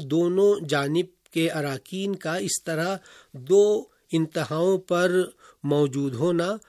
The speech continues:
پارلیمانی جمہوریت کے مستقبل کے لیے نیک شگون نہیں ہے۔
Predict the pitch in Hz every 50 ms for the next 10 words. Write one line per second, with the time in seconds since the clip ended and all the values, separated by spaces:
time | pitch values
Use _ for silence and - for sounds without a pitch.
0 | _ _ - 151 156 160 156 160 160 160 160 170 185 208 220 185 139 147 143 143
1 | 123 131 143 143 165 185 190 185 _ - 180 185 175 156 147 - - - 135 123
2 | 143 147 156 143 - - 151 160 180 165 156 151 165 185 202 202 - - - _
3 | - 147 147 156 175 196 202 202 - - - 147 135 135 131 139 151 175 233 -
4 | _ _ _ - _ _ _ _ _ _ _ - 202 190 180 147 113 127 123 110
5 | 85 117 113 -